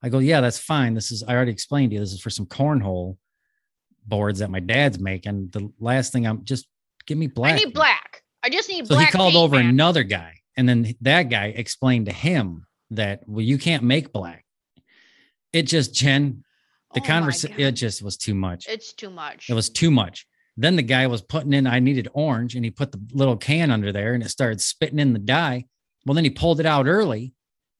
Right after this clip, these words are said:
Speaker 1: got it all over the can, all down the thing. It, you know, it just sits there and, like, chunk, chunk, chunk, and it just keeps dropping in, like,
Speaker 2: Yeah.
Speaker 1: servings of red and servings of
Speaker 2: Yeah.
Speaker 1: yellow.
Speaker 2: Your f-, little food coloring drip.
Speaker 1: Yep. And it was all over the whole paint thing.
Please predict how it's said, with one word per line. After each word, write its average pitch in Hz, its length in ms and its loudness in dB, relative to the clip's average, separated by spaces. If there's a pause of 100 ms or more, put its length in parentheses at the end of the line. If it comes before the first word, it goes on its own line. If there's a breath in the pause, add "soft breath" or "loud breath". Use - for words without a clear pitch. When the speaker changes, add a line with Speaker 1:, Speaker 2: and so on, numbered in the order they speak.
Speaker 1:
got 151 240 2
it 139 80 0
all 190 260 4
over 180 200 0
the 135 100 -4
can, 160 400 -2
all 156 200 2
down 170 200 0
the 147 60 -2
thing. 113 360 -4 (260)
It, 117 200 -6 (120)
you 143 140 0
know, 165 140 4
it 147 60 2
just 139 280 0
sits 160 180 2
there 160 100 0
and, 147 100 2
like, 127 220 -2
chunk, 135 320 -2
chunk, 160 360 -4
chunk, 170 260 0
and 147 80 4
it 131 80 6
just 131 220 0
keeps 143 200 2
dropping 135 460 2
in, 131 200 6
like, 113 320 -2 (360)
Speaker 2:
Yeah. 233 280 0
Speaker 1:
servings 143 760 2
of 107 160 -2
red 123 380 -2
and 104 120 -8
servings 127 540 0
of 104 80 -2
Speaker 2:
Yeah. - 140 2
Speaker 1:
yellow. 123 400 2
Speaker 2:
Your 208 100 -4
f-, - 140 -20
little 220 240 -4
food 233 300 -12
coloring 240 420 -2
drip. 254 260 -2
Speaker 1:
Yep. 135 400 -2
And 131 120 4
it 139 100 4
was 120 140 -2
all 160 460 2
over 156 240 2
the 127 120 0
whole 156 240 -4
paint 151 420 -6
thing. 107 340 -4